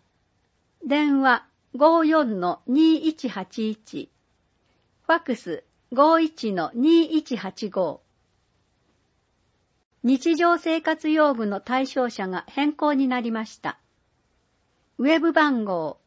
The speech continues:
一零零五一九六。二つあります。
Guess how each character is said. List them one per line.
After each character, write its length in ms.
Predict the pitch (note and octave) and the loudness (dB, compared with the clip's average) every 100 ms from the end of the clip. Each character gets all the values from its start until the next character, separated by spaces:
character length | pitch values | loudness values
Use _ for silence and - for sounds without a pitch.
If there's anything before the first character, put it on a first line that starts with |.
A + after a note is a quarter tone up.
| _ | _
一 320 | - - E4 | -14 0 2
零 320 | D#4+ D#4 A3+ G3 | 2 2 -2 -2
零 320 | G#3+ F3 - | -2 -2 -4
五 320 | A3+ C#4 D4+ D4 | 0 2 4 0
一 300 | D4 - G#3 | -4 -8 -10
九 280 | - A#3 | -6 -4
六。 400 | A3 G3+ - F#3+ - _ _ _ _ _ _ _ _ _ _ _ _ | -4 -6 -8 -16 -18 _ _ _ _ _ _ _ _ _ _ _ _
二 320 | - B3 E4 | -16 -2 -2
つ 180 | E4+ D#4+ | 0 0
あ 100 | D4+ | 2
り 140 | C4+ | 2
ま 140 | B3+ B3+ | -2 -4
す。 200 | - | -8